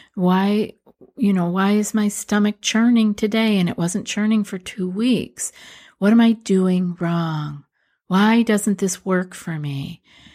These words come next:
So you know what they're saying because you probably have had these thoughts too. We all have a desire to be well and to be well now. And so what we want to do is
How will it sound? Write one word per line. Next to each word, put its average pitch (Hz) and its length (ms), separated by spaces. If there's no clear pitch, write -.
So 185 540
you 214 220
know 269 220
what 262 140
they're 190 120
saying 165 480
because 214 360
you 226 120
probably 214 560
have 202 100
had 185 300
these 185 220
thoughts - 420
too. 233 360
We 196 240
all 220 540
have 190 480
a 196 100
desire 190 680
to - 180
be 175 640
well 180 680
and 175 160
to 196 100
be 190 220
well 165 380
now. 170 760
And 180 180
so 170 560
what 202 260
we 202 120
want 214 300
to 226 40
do 156 500
is 165 360